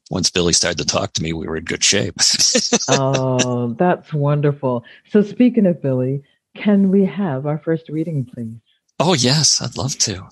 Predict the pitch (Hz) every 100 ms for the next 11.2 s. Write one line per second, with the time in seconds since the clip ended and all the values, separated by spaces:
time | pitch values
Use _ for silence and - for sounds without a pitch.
0 | - 110 113 110 101 95 - _ - -
1 | _ _ _ _ - 101 143 - - _
2 | - - - _ - 110 - - 120 113
3 | 113 185 - _ _ _ _ _ _ _
4 | - - _ - - 131 104 82 82 80
5 | 73 76 78 - 78 85 - 120 104 101
6 | 92 - 78 87 90 - - - - -
7 | - 85 107 - 110 92 110 160 - -
8 | - - - - _ - - 90 90 -
9 | - 143 180 156 - - - 247 127 151
10 | 104 - 120 131 - 170 135 - 190 120
11 | - -